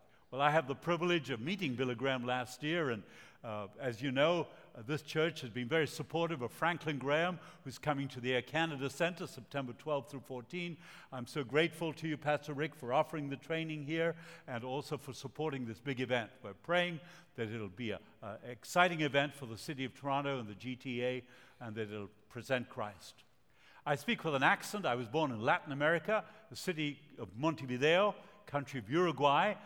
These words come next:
and, uh, my parents are from Argentina. I, whoa, yeah. Yes, especially today. Whoa. <laughs> And so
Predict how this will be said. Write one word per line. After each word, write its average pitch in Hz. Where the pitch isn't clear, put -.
and, 123
uh, 127
my 117
parents 175
are 143
from 131
Argentina. 131
I, 135
whoa, 185
yeah. 131
Yes, 135
especially 156
today. 131
Whoa. 123
<laughs> 147
And 139
so 139